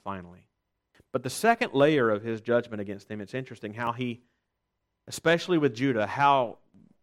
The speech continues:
Micah says God would judge them up until that time that they are fully and finally gone. So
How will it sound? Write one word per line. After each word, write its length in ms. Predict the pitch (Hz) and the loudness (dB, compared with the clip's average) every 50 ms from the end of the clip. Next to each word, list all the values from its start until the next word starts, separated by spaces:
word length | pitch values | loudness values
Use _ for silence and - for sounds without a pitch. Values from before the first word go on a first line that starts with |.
| _ _ _ _ - | _ _ _ _ -8
Micah 400 | 135 135 139 147 151 143 - 123 | 2 6 6 6 6 4 -2 -8
says 240 | - - 139 131 123 | -4 -4 -6 -6 -2
God 280 | 123 127 127 131 127 117 | 0 4 4 4 4 2
would 120 | 120 110 | -4 -6
judge 340 | 107 120 123 123 120 117 117 | 0 2 2 2 2 0 -2
them 240 | 123 123 120 120 120 - _ _ - | -2 -2 -2 -2 -6 -10 _ _ 2
up 260 | 156 170 196 196 - - | 4 4 4 4 0 -4
until 540 | 175 165 156 151 - - - 196 196 180 143 | -4 -4 -4 -6 -8 -4 -4 -2 0 0 0
that 240 | 120 110 101 - - - | 0 0 -2 -2 -4 -6
time 340 | 117 104 98 92 92 98 | -6 -6 -6 -6 -10 -6
that 160 | 98 101 - _ _ - | -6 -6 -6 _ _ -8
they 200 | 110 107 101 98 | -6 -4 -4 -4
are 100 | 92 92 | -6 -8
fully 380 | _ _ - 110 107 98 98 | _ _ -12 -10 -8 -8 -8
and 100 | 95 95 | -10 -10
finally 300 | - 107 101 95 95 92 | -8 -8 -8 -8 -10 -12
gone. 340 | 95 101 98 95 92 87 90 _ _ _ - _ _ | -10 -10 -10 -10 -10 -14 -16 _ _ _ -20 _ _
So 240 | - - 165 156 - | -2 0 0 0 0